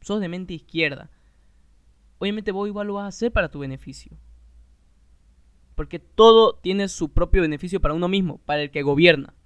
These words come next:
De eso se, se trata el gobierno, del que gobierna a su,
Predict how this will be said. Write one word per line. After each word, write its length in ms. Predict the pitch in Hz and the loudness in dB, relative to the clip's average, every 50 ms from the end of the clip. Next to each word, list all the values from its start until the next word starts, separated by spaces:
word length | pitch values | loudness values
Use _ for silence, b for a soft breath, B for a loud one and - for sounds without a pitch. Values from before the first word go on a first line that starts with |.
| _ _ _ _ _ _ _ _ | _ _ _ _ _ _ _ _
De 100 | - 143 | -4 -2
eso 180 | 160 - - 170 | -2 -2 -2 -4
se, 400 | - - 170 143 120 - - - - | -2 0 0 0 -2 -4 -14 -20 -20
se 180 | - - 151 | -18 -16 -14
trata 280 | 135 - 151 147 151 160 | -12 -10 -10 -10 -10 -12
el 180 | - - 139 131 | -14 -12 -10 -8
gobierno, 400 | 131 135 143 143 143 151 - - _ _ - | -6 -4 -4 -6 -6 -10 -16 -20 _ _ -18
del 180 | 139 139 135 | -16 -16 -14
que 80 | 135 143 | -10 -8
gobierna 540 | 139 135 139 151 165 175 180 196 190 - - | -4 -2 0 0 0 -2 -2 -6 -10 -10 -10
a 140 | - 143 139 | -12 -14 -14
su, 400 | - - 147 139 135 147 151 | -8 -6 -6 -4 -4 -6 -10